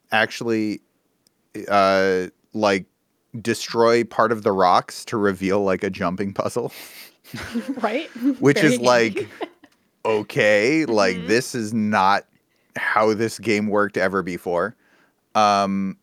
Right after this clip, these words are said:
Speaker 1: you do the jumping puzzle, and, um, there's a first-person cutscene, which I think was the f-, s-, like, there's the one when you're dr-, in the car in the very beginning.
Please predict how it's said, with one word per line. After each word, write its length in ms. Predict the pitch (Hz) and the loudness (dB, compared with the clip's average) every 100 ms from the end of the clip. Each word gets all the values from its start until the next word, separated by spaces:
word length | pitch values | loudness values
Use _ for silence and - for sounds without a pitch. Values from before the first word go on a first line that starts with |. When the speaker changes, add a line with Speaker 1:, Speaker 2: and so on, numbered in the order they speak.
| _ _ _ _ _ _ _ _ | _ _ _ _ _ _ _ _
Speaker 1:
you 160 | 131 127 | -6 -2
do 160 | 147 | 0
the 100 | 180 | 2
jumping 540 | 151 143 127 - 139 123 | 2 2 2 -2 -8 -4
puzzle, 580 | - 110 110 101 98 - | 0 0 0 -2 -4 -6
and, 440 | 107 104 104 104 95 - _ _ _ _ - | -2 0 0 -2 -6 -12 _ _ _ _ -2
um, 540 | 104 101 98 98 98 - _ _ _ _ - | 0 2 0 -4 -6 -10 _ _ _ _ -2
there's 280 | 123 123 120 | 0 0 0
a 120 | 104 | -2
first-person 800 | - 175 175 - 170 170 143 123 | 0 -2 -2 -2 -4 -2 -4 -4
cutscene, 500 | 180 175 - 78 87 | -2 -4 -8 -10 -6
which 160 | 117 | -4
I 100 | 190 | -2
think 260 | 170 226 - | -2 -4 -6
was 160 | 381 196 | -8 -4
the 80 | 107 | -6
f-, 460 | - - - - _ _ _ | -6 -20 -20 -20 _ _ _
s-, 560 | - - - - - - | -18 -16 -14 -16 -18 -8
like, 320 | 135 120 104 110 98 - | 0 2 2 -6 -14 -16
there's 380 | 117 113 139 131 | -4 2 2 2
the 120 | 135 | 0
one 440 | 127 165 196 180 | 2 2 0 -4
when 180 | 131 135 | -2 0
you're 160 | 127 117 | 0 -2
dr-, 300 | 107 - - _ - | -2 -6 -8 _ -6
in 120 | 123 | -4
the 80 | 131 | -4
car 420 | - 123 104 92 | -2 2 4 4
in 120 | 87 | 0
the 80 | 87 | -4
very 360 | 85 85 101 120 | -6 0 0 0
beginning. 460 | 113 92 85 - | -2 -4 -4 -6